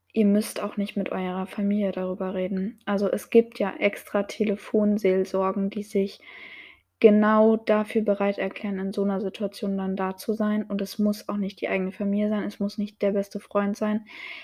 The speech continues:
Es kann die Therapeutin sein, es kann aber auch ein Sozialpädagoge sein, es kann auch irgendwie, was weiß ich, für ein Mensch sein. Es muss nicht zwingend irgendwie diese eine Person. Aber bitte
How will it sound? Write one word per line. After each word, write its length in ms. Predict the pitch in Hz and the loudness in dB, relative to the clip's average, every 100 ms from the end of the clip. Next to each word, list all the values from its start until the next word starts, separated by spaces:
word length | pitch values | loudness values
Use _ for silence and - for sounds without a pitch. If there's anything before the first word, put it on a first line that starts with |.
| - - | -18 -2
Es 200 | 208 - | -2 0
kann 260 | - 220 214 | 2 4 6
die 100 | 208 | 4
Therapeutin 760 | - 196 196 214 208 220 214 | 4 4 6 4 4 4 2
sein, 240 | 214 214 - | 4 2 0
es 140 | - | -4
kann 240 | - 214 | -2 0
aber 160 | 208 190 | 4 4
auch 100 | 190 | 2
ein 100 | 202 | -2
Sozialpädagoge 1200 | - 202 196 226 226 - - 214 202 196 196 196 | 2 2 4 2 2 -2 -6 -2 0 2 2 2
sein, 240 | 202 202 196 | 2 2 0
es 140 | 208 | -6
kann 260 | - 220 208 | -6 -4 -2
auch 240 | 208 202 - | -2 0 0
irgendwie, 680 | 208 202 - 208 208 208 - - - - - - - _ _ _ _ - | 4 2 2 4 4 2 -4 -16 -16 -18 -20 -20 -20 _ _ _ _ 2
was 220 | 233 233 | 2 6
weiß 200 | 220 220 | 4 6
ich, 340 | 262 - - - | 2 2 -8 -12
für 180 | - 208 | -2 0
ein 80 | 196 | 0
Mensch 240 | 190 - | -2 -2
sein. 220 | 190 185 | -2 -2
Es 180 | 202 - | -4 6
muss 480 | 226 240 - - _ _ _ _ _ _ _ | 8 8 4 -8 _ _ _ _ _ _ _
nicht 420 | 240 214 220 - - | 2 4 4 0 -14
zwingend 680 | - 214 208 208 202 - _ - | 2 4 4 2 0 -4 _ 2
irgendwie 840 | 208 196 196 - - 196 196 196 - _ _ _ | 4 4 2 -2 -2 0 4 2 0 _ _ _
diese 460 | 208 - 214 220 - | -8 0 4 4 2
eine 180 | 180 185 | -2 -2
Person. 400 | 202 190 196 202 - _ | -2 0 0 0 -4 _
Aber 260 | 208 202 196 | 2 4 4
bitte 680 | 202 220 - 226 233 262 | 6 4 4 2 4 2